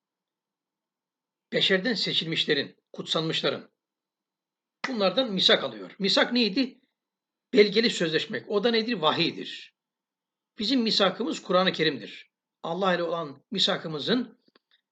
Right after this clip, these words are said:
vesikalı sözleşmesinin belgesi Kur'an-ı Kerim'dir. İşte nebilere de inen vahiylerde bu var. Allahu Teala ne zaman onlarla misaklaştığında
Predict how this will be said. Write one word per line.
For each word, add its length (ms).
vesikalı 500
sözleşmesinin 840
belgesi 420
Kur'an-ı 280
Kerim'dir. 640
İşte 320
nebilere 400
de 100
inen 240
vahiylerde 460
bu 100
var. 320
Allahu 260
Teala 240
ne 180
zaman 240
onlarla 360
misaklaştığında 1040